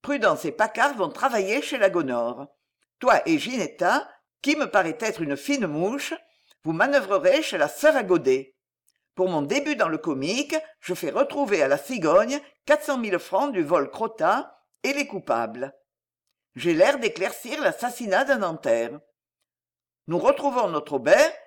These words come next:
et nous sommes au cœur de la raille. Nous étions le gibier et nous devenons les chasseurs, voilà tout. Donne trois francs au cocher.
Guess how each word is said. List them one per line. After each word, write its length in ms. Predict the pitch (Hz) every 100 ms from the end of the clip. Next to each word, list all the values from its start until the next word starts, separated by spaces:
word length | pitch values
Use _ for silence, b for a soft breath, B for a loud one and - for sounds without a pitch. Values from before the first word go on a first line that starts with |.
| -
et 80 | 180
nous 100 | 156
sommes 380 | - 240 294 175
au 60 | -
cœur 260 | - 311
de 80 | 247
la 120 | 196
raille. 520 | 123 123 117 127 135 - _ _ _ _ _ _ _
Nous 160 | 156 165
étions 240 | - 311
le 160 | 240 180
gibier 600 | - 147 139 214 339 - -
et 120 | 165
nous 100 | 147
devenons 400 | 254 294 262 202
les 160 | 160
chasseurs, 580 | 160 151 - 202 302 311 -
voilà 240 | 269 214
tout. 340 | - 127 117 _ _ _ _ _ _ _ _ _ _ -
Donne 300 | 170 214 160
trois 220 | - 277
francs 360 | 285 - 262 311
au 80 | 220
cocher. 600 | 185 165 - 120 -